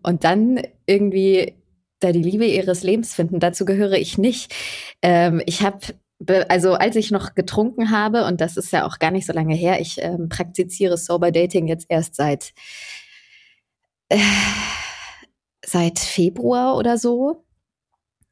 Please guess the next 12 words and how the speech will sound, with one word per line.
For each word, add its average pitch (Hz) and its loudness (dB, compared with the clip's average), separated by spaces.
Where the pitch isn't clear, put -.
Und 175 2
davor 170 2
habe 180 -2
ich - -6
gedatet 180 2
und 185 -6
hab 180 -2
mir 165 -2
eingeredet, 180 2
ich - -10
date, 175 0
um 165 0